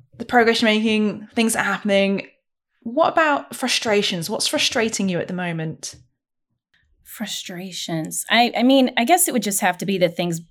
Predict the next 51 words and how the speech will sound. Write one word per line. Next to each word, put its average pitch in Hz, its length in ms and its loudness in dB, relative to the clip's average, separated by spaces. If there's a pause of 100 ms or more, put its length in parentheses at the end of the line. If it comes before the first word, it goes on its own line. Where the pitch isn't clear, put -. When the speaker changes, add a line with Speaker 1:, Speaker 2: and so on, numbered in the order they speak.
(220)
Speaker 2:
move 180 220 -2
so 160 160 -2
slowly. 151 540 -6 (1000)
Yeah. 156 300 -4 (180)
And 196 140 0
that 196 160 2
you 214 80 -2
can't, 202 380 -2
you - 80 -8
can't 185 280 0
do 180 140 -2
everything. 175 440 0
You 180 100 -2
have 170 100 -4
to 175 80 -6
prioritize. 160 1000 0
And 156 120 -6
then 156 120 -2
you 151 100 -6
have, 151 160 -10 (500)
was 170 180 -2
that 196 180 2
the 226 60 4
<laughs> - 20 4
right, - 340 0 (320)
was 214 140 0
that 208 180 0
the 202 80 2
right 202 240 2
thing 202 180 2
to 214 60 2
prioritize? 185 1160 0
And 160 280 -8 (760)
I, - 100 -10 (280)
I, 190 220 -2 (120)
yeah, 165 280 0
and 180 80 -2
I'm 185 100 0
sure 202 160 0
that's 185 180 2
something 170 360 0
that 156 200 -2 (160)
everyone 165 300 -2
shares, 156 380 -6
is 160 100 -8
that 151 140 -4
it's, - 220 -8
it's 156 180 -10
just - 180 -8
very 147 200 -8
slow. 143 580 -10